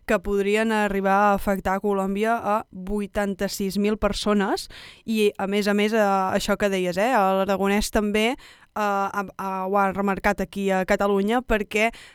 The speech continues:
la desaparició de persones durant la Guerra Civil van ser més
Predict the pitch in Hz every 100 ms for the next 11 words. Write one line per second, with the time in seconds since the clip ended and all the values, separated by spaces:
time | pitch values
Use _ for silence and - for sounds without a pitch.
0 | - 214 214 202 202 202 196 190 190 -
1 | 202 208 208 202 233 214 226 220 208 202
2 | 196 190 196 202 196 214 196 208 214 202
3 | 202 196 - 208 196 190